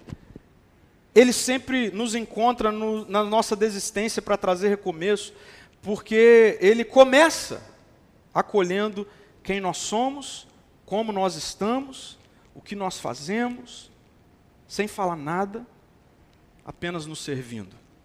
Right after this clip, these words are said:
Eu sei que para muitas pessoas é estranho pensar no evangelho assim.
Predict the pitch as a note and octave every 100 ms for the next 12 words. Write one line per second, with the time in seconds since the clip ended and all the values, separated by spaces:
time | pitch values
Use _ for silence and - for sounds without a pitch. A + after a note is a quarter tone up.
0 | _ - _ _ _ _ _ _ _ _
1 | _ _ _ _ _ _ - - - _
2 | - D3+ B3 B3 - A3 B3 B3 - A3
3 | - A3+ G3+ F#3+ F3+ - G#3 A#3 - F3
4 | D#3 F#3 F3 D#3+ E3 F3+ E3 D#3 C#3+ D3
5 | F3+ C#3 - - C3